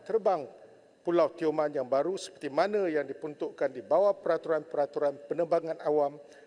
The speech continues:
pengendalian aerodrom dua ribu enam belas. Dalam hubungan ini, cadangan pembinaan lapangan terbang Pulau Tioman yang baru juga adalah tertakluk kepada hasil kajian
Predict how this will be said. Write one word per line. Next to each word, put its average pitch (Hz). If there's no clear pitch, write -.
pengendalian 151
aerodrom 147
dua 180
ribu 147
enam 113
belas. -
Dalam 208
hubungan 208
ini, 202
cadangan 196
pembinaan 185
lapangan 170
terbang 196
Pulau 180
Tioman 208
yang 139
baru 151
juga 170
adalah 151
tertakluk -
kepada 147
hasil 208
kajian 165